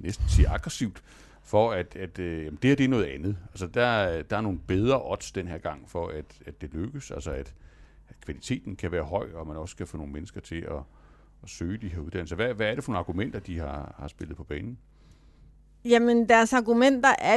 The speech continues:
Speaker 2: jo, altså dels det her med, at, at du flytter hele uddannelser ud. Dels
Speaker 1: Mm.
Speaker 2: selvfølgelig mener de jo, at de mere har,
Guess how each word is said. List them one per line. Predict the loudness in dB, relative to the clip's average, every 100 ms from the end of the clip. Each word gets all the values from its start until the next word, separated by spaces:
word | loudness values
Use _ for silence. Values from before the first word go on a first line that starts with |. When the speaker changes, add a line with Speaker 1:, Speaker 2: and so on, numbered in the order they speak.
| 8
Speaker 2:
jo, | 6 4
altså | 0 0
dels | 0 0 2
det | 2
her | 4
med, | 4 4 2
at, | 0 -2
at | -6
du | -6
flytter | -8 -4 -4
hele | 0 4 4
uddannelser | 4 2 2 2
ud. | 2
Dels | 0 -2 -2 -2
Speaker 1:
Mm. | -2
Speaker 2:
selvfølgelig | 2 2 4 2 0
mener | 0 2 2 4 2
de | 4 6 8
jo, | 8
at | 6 2 0
de | 2
mere | 4 4 6 6 8 6
har, | 2 2 4 2